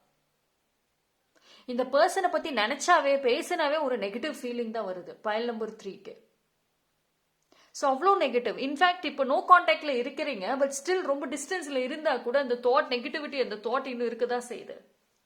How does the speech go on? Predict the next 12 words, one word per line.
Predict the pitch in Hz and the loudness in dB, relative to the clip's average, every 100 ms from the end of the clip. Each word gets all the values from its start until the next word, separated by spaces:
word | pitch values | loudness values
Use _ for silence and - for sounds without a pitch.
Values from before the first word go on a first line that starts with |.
| _ _ _ - | _ _ _ -10
Why? | 190 202 - - - _ _ _ _ _ _ _ _ _ _ _ _ _ - 233 | 0 0 -2 -10 -20 _ _ _ _ _ _ _ _ _ _ _ _ _ -12 -4
ஏன்னா | 269 | 0
அவங்களுக்கு | 254 220 208 196 | 0 0 -4 -6
நீங்க | 190 | -6
ரொம்ப | 196 226 247 | -6 -2 -2
இடம் | 202 220 | -2 -6
கொடுத்துட்டீங்க. | 202 220 202 - - - _ _ _ _ _ _ _ _ _ _ _ _ _ _ _ _ _ _ _ _ _ _ _ _ _ _ _ _ _ _ _ _ _ _ _ _ _ _ _ _ _ _ _ | -10 -10 -12 -14 -16 -20 _ _ _ _ _ _ _ _ _ _ _ _ _ _ _ _ _ _ _ _ _ _ _ _ _ _ _ _ _ _ _ _ _ _ _ _ _ _ _ _ _ _ _
ஓகே, | 220 - 311 262 190 - _ _ 233 | -16 -8 -6 -6 -8 -20 _ _ -4
but | 247 | -2
ஆனாலும் | - 285 339 349 311 | 0 2 2 2 -2
வந்துட்டு | 226 220 247 294 | -4 -6 -4 -4
உங்க | 262 262 | -4 -2